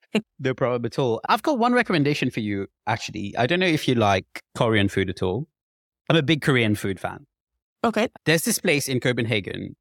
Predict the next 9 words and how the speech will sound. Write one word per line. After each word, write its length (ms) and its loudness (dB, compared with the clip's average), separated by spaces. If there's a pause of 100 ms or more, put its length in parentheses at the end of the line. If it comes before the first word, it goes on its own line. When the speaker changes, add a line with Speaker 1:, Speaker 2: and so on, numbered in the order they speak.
(160)
Speaker 1:
I 100 4
recently 340 0
went 260 0
to. 220 -8
It's 140 -4
called 280 2
Juju. 560 0 (840)
Speaker 2:
Juju. 360 2
Okay. 400 2